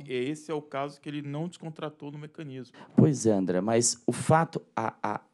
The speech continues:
Speaker 2: o critério objetivo não é a descontratação do obje-, do, do mecanismo.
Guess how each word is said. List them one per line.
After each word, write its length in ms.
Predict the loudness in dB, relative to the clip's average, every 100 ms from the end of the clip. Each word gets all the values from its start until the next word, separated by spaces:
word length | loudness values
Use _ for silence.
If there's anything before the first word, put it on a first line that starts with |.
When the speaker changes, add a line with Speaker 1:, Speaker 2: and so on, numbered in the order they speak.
| _ _ -8
Speaker 2:
o 100 | -6
critério 520 | -4 -6 -2 0 0
objetivo 580 | -4 -6 -6 -4 -4 -4
não 180 | 0 2
é 100 | 2
a 40 |
descontratação 1160 | 0 0 -2 0 -2 2 0 0 -4 -2 -2 0
do 80 | -2
obje-, 320 | -2 -4 -6
do, 240 | -2 0 2
do 140 | 4
mecanismo. 580 | 2 2 0 0 -2